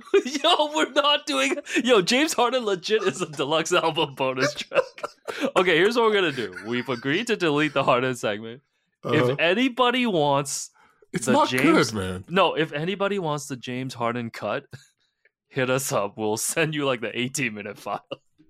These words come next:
Speaker 2: That's no, there's no need for this, man.
Speaker 1: But we're cutting Harden.
Speaker 2: Ah, fine, fine. I guess we're cutting Harden. So technically, then we're under three hours then.
Speaker 1: Yeah, that's great. Why does it have to be <laughs> three hours?
Speaker 2: We, that's our brand now.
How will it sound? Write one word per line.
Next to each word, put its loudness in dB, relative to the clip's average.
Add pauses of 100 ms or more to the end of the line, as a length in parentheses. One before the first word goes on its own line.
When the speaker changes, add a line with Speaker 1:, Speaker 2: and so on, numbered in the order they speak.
(300)
Speaker 2:
That's -6
no, 0
there's -4
no 2
need -2
for -8
this, -6
man. -4 (300)
Speaker 1:
But 2
we're 2
cutting 2
Harden. -2 (960)
Speaker 2:
Ah, -2
fine, 2
fine. 0
I -2
guess 0
we're 2
cutting 0
Harden. 0
So 2
technically, 2
then 2
we're 4
under 4
three 2
hours -4
then. -12 (380)
Speaker 1:
Yeah, 0
that's -2
great. -2
Why -2
does -2
it 0
have -4
to -4
be -4
<laughs> -
three -4 (200)
hours? -6
Speaker 2:
We, 0 (120)
that's -2
our 2
brand 2
now. -14